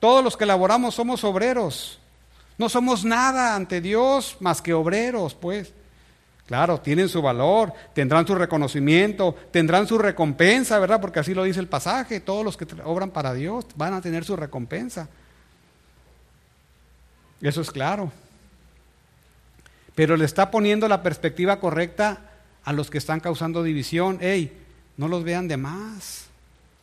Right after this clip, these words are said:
Véanlos como Dios los ve. Son sus colaboradores, no son el dueño del campo, ¿verdad? Son los meseros, pues,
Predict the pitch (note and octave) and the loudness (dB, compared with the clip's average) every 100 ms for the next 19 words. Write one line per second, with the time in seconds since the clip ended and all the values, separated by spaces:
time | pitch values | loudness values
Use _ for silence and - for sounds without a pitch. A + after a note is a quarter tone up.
0 | _ C#3+ D#3+ G#3 A#3 A3+ - E3+ D3+ D3 | _ 2 4 4 2 -2 -4 -2 0 0
1 | F3+ F#3+ F3 D3+ F3+ A3+ G3 - _ _ | -2 -4 -6 -4 -4 -4 -8 -18 _ _
2 | _ _ _ _ _ _ _ _ _ _ | _ _ _ _ _ _ _ _ _ _
3 | _ _ - D#3 D3+ F3+ E3 C#3+ B2 A#2 | _ _ -8 -6 -4 -6 -4 -2 -2 -4
4 | G#2 C#3 G#3+ A3 D#3+ D#3 F3+ F3 D3 D3 | -4 -4 -4 -6 -6 -4 -4 -2 -2 -2
5 | D#3+ C#3 A2+ D#3+ G#3+ G3+ F3 - _ _ | -2 -4 -6 -8 -8 -10 -12 -16 _ _
6 | _ _ _ _ _ C#3 B2 E3 B3 - | _ _ _ _ _ -8 -6 -6 -10 -18
7 | - E3+ G#3 G#3 E3+ F#3+ C4+ C#4+ G#3+ C#3+ | -4 0 2 2 2 4 4 4 2 -2
8 | - - _ - G#3 G#3 | -8 -16 _ -6 -6 -6